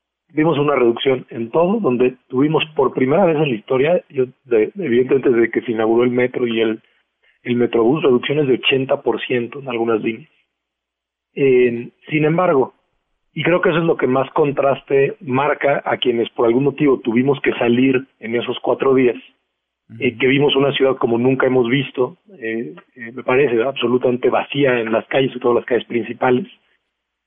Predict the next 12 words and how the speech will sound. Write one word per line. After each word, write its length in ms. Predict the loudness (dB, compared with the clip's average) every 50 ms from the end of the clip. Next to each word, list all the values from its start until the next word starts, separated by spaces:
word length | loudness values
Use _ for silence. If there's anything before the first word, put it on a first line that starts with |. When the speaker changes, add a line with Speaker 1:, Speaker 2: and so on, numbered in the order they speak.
| _ _ _ -4
Speaker 1:
eh, 380 | 0 2 2 4 2 2 0 -4 _ _ -2
que 320 | 2 2 2 2 2 -2
el 160 | -2 -2 0 2
lunes 460 | 2 4 2 2 4 2 0 0 -2 -6 -14 -20 _ _ _ _ _ _ _ -6
el 180 | -6 -4 -2
contraste 480 | 0 0 0 0 0 0 -2 -2 -2 -4
parece 340 | -2 0 0 0 0 0 2
muy 160 | 2 2 0
fuerte, 420 | 0 0 0 2 2 0 -2 -6 -20 -20 _ _ _ _ _ _ _ _ _ _ -6
porque 260 | -2 -2 0 0 0
Speaker 2:
Ujú. 80 | 0 0
Speaker 1:
sí 280 | 0 0 0 0 -2